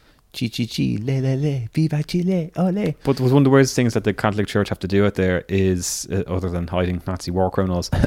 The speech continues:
Speaker 1: <laughs>
Speaker 2: is, is, like, their, their main rivals are, like, the Jehovah's Witnesses.
Speaker 1: Yeah.
Speaker 2: 'Cause, like, like, I thought, like, Jehovah's Witnesses were, like, you know, like,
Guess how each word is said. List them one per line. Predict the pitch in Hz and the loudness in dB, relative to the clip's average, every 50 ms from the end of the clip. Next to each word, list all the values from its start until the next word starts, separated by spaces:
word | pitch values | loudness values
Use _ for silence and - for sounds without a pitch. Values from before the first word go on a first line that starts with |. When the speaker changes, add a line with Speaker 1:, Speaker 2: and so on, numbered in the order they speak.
| - 110 - | 2 0 -2
Speaker 1:
<laughs> | - - - - - | -2 -6 -10 -10 -4
Speaker 2:
is, | - 117 110 101 - | -2 -2 -2 -2 -4
is, | - 107 | -2 2
like, | 117 107 104 | 2 2 4
their, | - 107 104 | 6 4 4
their | 104 - 107 107 | 6 6 4 4
main | 110 107 110 104 | 4 4 4 4
rivals | 104 104 104 107 104 101 92 - | 4 4 4 4 4 2 2 2
are, | - 101 101 98 95 | 0 0 2 2 2
like, | 95 92 - - - | 0 -2 -4 -4 -2
the | 101 98 98 | 0 0 0
Jehovah's | 90 - 101 92 113 110 107 104 90 95 | 0 0 0 2 2 2 2 0 0 0
Witnesses. | 120 180 - - 190 - 95 82 - - - _ - - - - _ _ _ _ - | 0 0 0 -4 -4 -4 -4 -4 -4 -8 -14 _ -20 -20 -20 -20 _ _ _ _ -8
Speaker 1:
Yeah. | 82 80 80 82 85 82 80 80 - - - | -6 -4 -2 -2 0 -2 -2 -4 -8 -2 -2
Speaker 2:
'Cause, | 139 127 131 | 0 2 2
like, | 131 - - | 2 4 6
like, | 151 147 - | 6 6 6
I | - 160 | 6 4
thought, | - 220 - | 4 6 4
like, | 160 143 | 6 6
Jehovah's | - 143 143 127 117 101 110 98 | 8 6 6 6 4 2 2 2
Witnesses | 113 104 104 104 107 107 - 117 101 90 - | 2 0 2 2 2 2 2 2 0 2 4
were, | 104 98 | 4 4
like, | 95 92 90 - - - | 6 4 4 0 -2 -2
you | 107 101 | 0 2
know, | 101 95 95 | 4 4 4
like, | 95 90 90 87 85 - - | 2 2 0 0 -2 -4 -12